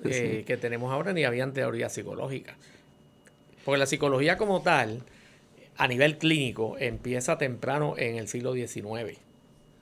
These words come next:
Speaker 1: Mm.
Speaker 2: ¿Verdad? Ya, eh, terminando el siglo dieciocho ya había, eh, perdón, diecinueve había algo.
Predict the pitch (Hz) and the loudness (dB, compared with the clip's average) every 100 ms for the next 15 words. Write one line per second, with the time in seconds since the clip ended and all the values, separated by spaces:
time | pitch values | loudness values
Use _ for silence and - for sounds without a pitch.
0 | - - 110 104 98 - 110 120 180 - | -20 -12 -6 -6 -6 -14 -8 -8 -8 -4
1 | 135 107 127 127 - 165 165 156 156 185 | 0 2 0 -8 -8 -4 0 2 2 2
2 | 196 220 208 190 - 190 196 190 185 190 | 2 0 0 -2 -2 0 4 2 2 2
3 | 190 190 185 165 156 160 160 165 151 - | 2 2 2 0 2 4 4 4 2 0
4 | - _ - - - - - - - 127 | -12 _ -20 -20 -20 -20 -20 -14 -4 0
5 | 123 120 135 139 156 131 135 147 165 185 | 0 0 0 2 2 2 -2 0 4 4
6 | 135 143 120 92 - | 4 4 2 0 -10